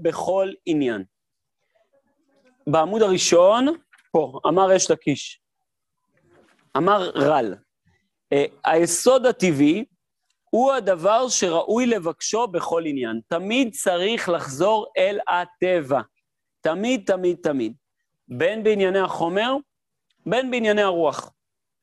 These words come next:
הדברים שמזיקים לנו הם תמיד הדברים הלא טבעיים. בסדר, היום דואגים לנו שלא נשתה משקאות ממותקים, ברוך השם.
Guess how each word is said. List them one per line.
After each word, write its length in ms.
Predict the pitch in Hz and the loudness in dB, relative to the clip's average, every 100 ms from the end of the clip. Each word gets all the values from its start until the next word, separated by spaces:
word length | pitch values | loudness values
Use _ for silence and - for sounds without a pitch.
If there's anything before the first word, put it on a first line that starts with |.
| _ _ - | _ _ -8
הדברים 540 | 160 135 175 170 254 | -6 -2 0 2 2
שמזיקים 600 | 262 226 196 160 175 208 | 2 2 0 0 -2 0
לנו 140 | 233 254 | 0 2
הם 140 | 208 | 0
תמיד 300 | 185 180 220 | -2 -4 -2
הדברים 360 | 214 151 196 220 | -4 -2 -2 0
הלא 280 | 180 185 202 | 0 0 0
טבעיים. 560 | - 170 143 160 143 104 _ _ _ _ _ | -4 -4 0 0 0 -4 _ _ _ _ _
בסדר, 280 | 170 180 151 | -4 -2 -2
היום 300 | 160 196 180 | -2 -2 -2
דואגים 340 | 156 143 196 | -4 -2 -4
לנו 180 | 180 175 | -2 -4
שלא 240 | 170 160 | -4 -4
נשתה 280 | 175 160 185 | -4 -4 -4
משקאות 560 | 175 151 - 147 175 170 | -4 -8 -4 -2 -2 -2
ממותקים, 560 | 151 135 120 - 214 | -2 -2 -6 -4 -2
ברוך 300 | 208 208 - | 0 -2 -2
השם. 360 | 196 - 226 | -4 -2 -2